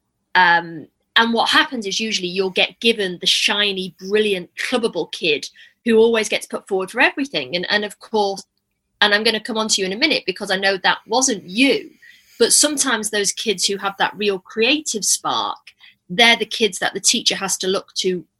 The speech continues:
their potential rather than actually what they have. And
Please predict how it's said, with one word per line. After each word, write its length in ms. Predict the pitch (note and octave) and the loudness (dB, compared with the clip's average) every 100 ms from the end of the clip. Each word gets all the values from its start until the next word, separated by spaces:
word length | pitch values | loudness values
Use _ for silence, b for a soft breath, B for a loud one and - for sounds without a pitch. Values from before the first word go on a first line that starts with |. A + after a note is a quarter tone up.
| _ _ _ _ _ _ _ _ - | _ _ _ _ _ _ _ _ 0
their 160 | G3 | 0
potential 760 | - G3 - A#3+ G#3+ - C#3+ C#3 | -2 -4 0 2 2 0 -2 -6
rather 280 | D#3+ E3+ F3 | -2 -2 -2
than 100 | D#3+ | -2
actually 320 | E3+ - - | -2 -2 -4
what 200 | D3+ D3+ - | -6 -8 -2
they 120 | C3 | -2
have. 340 | - G3+ - - _ B B _ A3 | -2 -4 -6 -8 _ B B _ 4
And 300 | A3 A3 | 4 2